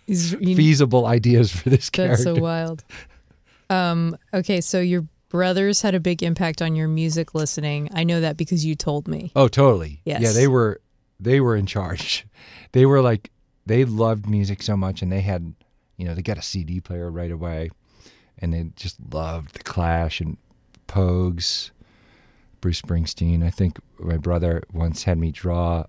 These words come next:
Speaker 2: a very intricate portrait of the entire E Street Band <laughs> on stage once. He was, like, describing them to me, and I was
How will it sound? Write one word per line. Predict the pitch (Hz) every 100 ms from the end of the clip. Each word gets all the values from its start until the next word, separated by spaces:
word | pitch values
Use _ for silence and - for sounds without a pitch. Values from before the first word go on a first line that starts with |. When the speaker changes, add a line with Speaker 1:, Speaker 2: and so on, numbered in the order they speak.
| -
Speaker 2:
a |
very | 82 90 87 80 - -
intricate | 87 - - 85 - - _ _ _ _ _ _ _
portrait | - 95 82 - 78 - -
of | 82 80 73
the | 80
entire | - 85 80 78 73 - -
E | 85
Street | - 85 62
Band | 82 80 82 78 - _
<laughs> | _ _
on | 92 95 90
stage | - 85 95 110 113
once. | 117 131 - _ - - -
He | 104
was, | 92 80
like, | 82 -
describing | 82 - 82 80 90 85
them | 87
to | -
me, | 82 80 82
and | 82
I | 85
was | 98